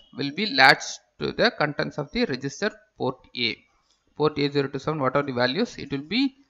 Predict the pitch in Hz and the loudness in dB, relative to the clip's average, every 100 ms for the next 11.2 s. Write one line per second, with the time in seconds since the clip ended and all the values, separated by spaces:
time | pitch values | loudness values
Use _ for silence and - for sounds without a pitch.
0 | - 123 147 190 - 175 139 - 196 226 | -4 6 8 8 2 -2 -2 -2 -2 -2
1 | - 135 180 190 139 139 - - - - | -2 -2 0 -2 -2 -4 -4 -12 -20 -20
2 | - 151 160 190 160 143 196 - - - | -10 -6 -2 -2 0 0 0 -6 -14 -20
3 | - - _ - 123 117 - - _ _ | -20 -20 _ -6 -2 0 -2 -12 _ _
4 | _ _ _ _ - 120 151 233 269 _ | _ _ _ _ -6 -4 -2 -4 -10 _
5 | _ _ - 175 190 185 - 64 - 180 | _ _ -8 -6 -6 -8 -8 -8 -6 -6
6 | 175 180 160 165 165 - - - - - | -6 -8 -6 -2 -4 -6 -20 -18 -18 -14
7 | - 208 262 - _ - 170 160 165 214 | -8 -6 -8 -12 _ -8 -8 -4 -2 -2
8 | 311 _ _ _ _ - 147 156 151 180 | -4 _ _ _ _ -8 -4 -2 -2 0
9 | 233 - - - 135 143 156 160 147 165 | -2 -6 -14 -8 -4 -2 -2 -4 -6 -8
10 | - 117 - 180 240 - 143 135 120 107 | -6 -6 -4 -4 -4 -8 -4 0 0 0
11 | 110 | -2